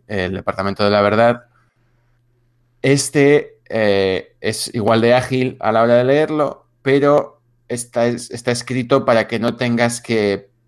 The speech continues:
que pararte en ningún momento a pensar. O sea, está como todo súper claro lo que está pasando, eh, no hay ninguna ambigüedad, eh, lo, lo que te cuentan es, mm,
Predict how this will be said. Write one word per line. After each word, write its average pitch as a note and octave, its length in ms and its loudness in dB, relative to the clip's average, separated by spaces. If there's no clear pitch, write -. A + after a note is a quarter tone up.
que A2+ 100 -10
pararte A#2 440 0
en A2+ 200 0
ningún A#2 280 2
momento A2 360 0
a G2 80 0
pensar. G2+ 400 -10
O - 40 -20
sea, G#2 120 -16
está - 180 -8
como G2+ 200 -8
todo G#2+ 200 -6
súper G#2 260 -10
claro A2 220 0
lo G#2+ 60 -2
que G2 60 -6
está G#2+ 160 -6
pasando, D3 520 -2
eh, G2+ 540 -2
no G#2 200 0
hay G#2 580 0
ninguna A2 400 -2
ambigüedad, B2 840 0
eh, G#2+ 520 -6
lo, B2 140 -6
lo - 120 -4
que - 120 -2
te A#2+ 100 -2
cuentan C3 340 0
es, - 400 -6
mm, G2 500 -8